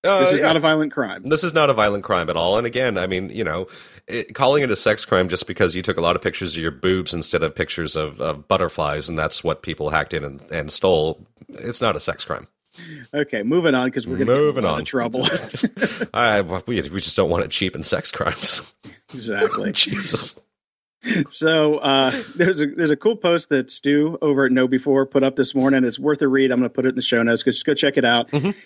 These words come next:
Speaker 2: It's, uh, the history of Russian cybercrime in five minutes, and it basically, it's all Putin's fault. That's a T L D R version. <laughs>
Speaker 1: Yeah, actually, that's a good summary. I did
Speaker 2: Yeah.
Speaker 1: it. It was a nice read. It takes you five minutes. Read it. It's really interesting. Um, yeah,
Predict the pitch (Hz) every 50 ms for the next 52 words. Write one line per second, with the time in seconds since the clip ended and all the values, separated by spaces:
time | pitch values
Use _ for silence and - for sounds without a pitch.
0 | _ - 165 156 - - 147 139 131 127 131 127 - - - 151 131 120 160 180
1 | 175 - 165 156 151 123 117 127 139 139 - 147 120 120 - - 123 123 117 120
2 | 117 - 127 120 117 120 120 110 107 - 120 110 113 110 - 120 107 104 104 98
3 | - 151 160 175 160 185 175 160 - 151 - 160 147 143 143 131 - _ - -
4 | 170 131 147 123 - - 120 110 - 104 104 - - 104 101 104 - - _ _
5 | _ - 135 139 160 - 135 - - 151 131 123 127 117 104 107 113 104 107 101
6 | 113 - - - 196 - - - 349 285 - - - - - - - _ _ _
7 | - - - 220 220 - - - - _ _ _ _ _ - 180 269 285 262 254
8 | - - 214 294 - - 196 190 185 - 220 185 220 208 - 208 170 180 139 117
9 | 131 120 - - _ _ _ _ _ _ _ _ - - 160 156 180 214 185 -
10 | - 226 - - - 160 - 165 175 190 185 190 185 185 190 190 - 147 147 143
11 | 139 131 123 - 123 117 117 - - - - - 104 101 90 87 82 82 82 -
12 | - 90 87 85 87 82 71 82 - - 90 87 85 82 78 78 73 - 80 -
13 | - 85 78 76 69 62 80 80 78 73 71 - _ - - 82 -